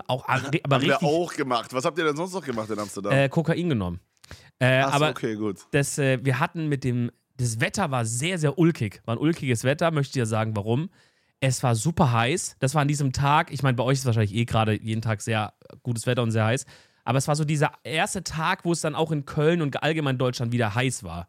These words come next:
Speaker 1: Weißt du? Es gab vor so, boah, wann war, Kenny, weißt du noch ungefähr, wann das war?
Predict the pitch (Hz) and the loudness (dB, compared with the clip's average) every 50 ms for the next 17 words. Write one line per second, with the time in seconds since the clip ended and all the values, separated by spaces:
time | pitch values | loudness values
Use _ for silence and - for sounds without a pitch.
0 | _ - 107 117 117 - 160 180 175 - - - - - - - - 139 151 - | _ -2 -2 0 0 2 0 0 0 -2 -8 -20 -20 -20 -6 -2 0 0 0 0
1 | - 151 139 131 127 139 135 131 127 120 - - - - - - 104 107 107 - | 0 2 2 2 4 4 4 2 2 -2 -6 -12 -18 -18 -16 -14 -14 -14 -14 -14
2 | - - _ - - 139 131 120 123 139 170 - 196 175 170 180 185 180 165 175 | -18 -20 _ -2 2 2 4 4 2 2 0 0 -2 -2 0 0 -2 -2 -2 -2
3 | 160 160 175 170 170 165 - 160 160 170 190 | 0 0 0 -2 -2 -4 -4 -4 -4 -4 -6